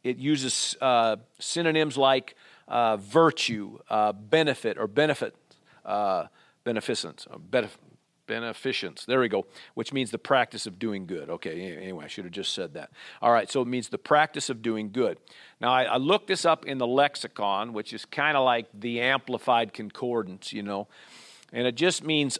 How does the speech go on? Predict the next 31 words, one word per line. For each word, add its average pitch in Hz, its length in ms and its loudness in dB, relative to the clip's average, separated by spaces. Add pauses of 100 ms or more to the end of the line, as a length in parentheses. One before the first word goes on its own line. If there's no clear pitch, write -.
uprightness 165 840 4
of 160 80 0
heart. 123 460 4
This 113 200 -8
word 143 220 -2
goodness 135 400 0
again, 95 380 -10 (100)
uprightness 151 680 4
of 190 120 0
heart 135 480 4 (520)
and 117 180 -4
life. 131 560 2 (300)
It 113 80 -8
means 120 240 -4 (180)
generous, 160 720 2 (220)
benevolent, 147 760 2 (340)
but 120 140 -6
get 208 220 2
this, 143 240 4
it - 100 -10
means 135 260 -4
suited, 156 800 2 (960)
suited, 123 720 0
get 170 180 -2
this, 139 280 0 (140)
to 165 120 0
the 156 140 0
course 214 720 6
of 123 160 4
human 185 400 -4
affairs. 143 720 -4